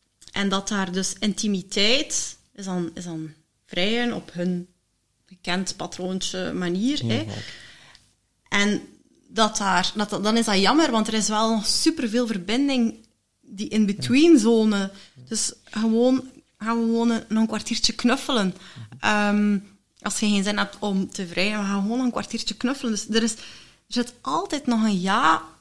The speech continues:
Speaker 1: achter de nee op all the way gaan en vrijen.
Speaker 2: Mhm.
Speaker 1: En dus hoe kunnen we elkaar ontmoeten waar het voor mij goed voelt, voor u goed voelt? Ehm, hè, dus dat,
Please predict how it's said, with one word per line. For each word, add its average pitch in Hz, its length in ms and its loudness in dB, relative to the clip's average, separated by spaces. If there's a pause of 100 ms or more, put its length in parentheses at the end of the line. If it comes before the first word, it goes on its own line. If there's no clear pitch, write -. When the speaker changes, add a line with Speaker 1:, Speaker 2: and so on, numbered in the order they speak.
(720)
Speaker 1:
achter - 640 -4 (180)
de 196 180 -4
nee 202 500 2 (120)
op - 500 -4 (600)
all 226 220 2
the 190 80 2
way 190 180 0
gaan 202 220 0
en 160 140 -4
vrijen. 170 440 -4 (200)
Speaker 2:
Mhm. 113 160 -20 (400)
Speaker 1:
En 208 120 -4
dus 196 120 0
hoe 233 160 0
kunnen 254 300 2
we 226 60 4
elkaar 247 540 0
ontmoeten 302 840 -2 (140)
waar 202 340 -4
het - 440 -10 (220)
voor 190 160 -10
mij 196 180 0
goed 277 180 -4
voelt, 294 360 -8 (160)
voor 196 140 -4
u 247 160 2
goed 285 160 -4
voelt? 277 380 -8 (580)
Ehm, 190 640 -2 (1040)
hè, 254 160 -8
dus 202 160 -4
dat, 180 200 -4